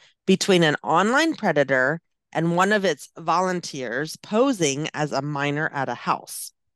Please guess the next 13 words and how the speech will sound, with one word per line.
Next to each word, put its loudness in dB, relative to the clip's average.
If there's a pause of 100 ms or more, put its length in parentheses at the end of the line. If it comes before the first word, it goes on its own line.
(580)
Once 2
the 4
adults 4
showed 4
up, 4 (240)
the -4
news 2
reporter -2
and -2
the -4
camera 0
crew -6 (100)
would 0